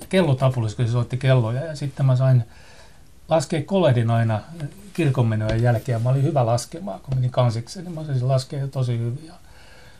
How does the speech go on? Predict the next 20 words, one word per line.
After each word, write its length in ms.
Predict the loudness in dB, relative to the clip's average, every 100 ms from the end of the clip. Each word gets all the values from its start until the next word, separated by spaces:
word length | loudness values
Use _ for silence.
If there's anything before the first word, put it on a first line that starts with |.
| -20 -20 -20 -20 -20 -20 -8
sit 200 | 0 2
mä 80 | 2
kävin 260 | 0 -2
sitten 200 | -4 -4
vanhempana, 500 | 0 0 -2 -4 -8
tiedätkö, 340 | -6 -8 -6 -4
niin 160 | -4 -6 -20 -20 -20 -10 -2
Järvenpään 500 | 0 0 -4 -4 -2
vanhan 240 | -4 -4
kirkon 300 | -10 -12 -12
tuolla 220 | -10 -6
katolla, 380 | -2 -2 -2 -2
niin 100 | -2
ottaa 240 | -4 -6 -10 -8
jopa 200 | -4 0
aurinkoa 640 | 2 0 -2 -4 -6 -6 -8 -20 -20 -20 -20 -8
kiikaroimassa 760 | 2 2 4 2 2 0 -2 -2
keväällä 480 | 0 2 2 2 2
lintuja, 580 | 0 0 -2 -4 -2
ja 180 | -4 -4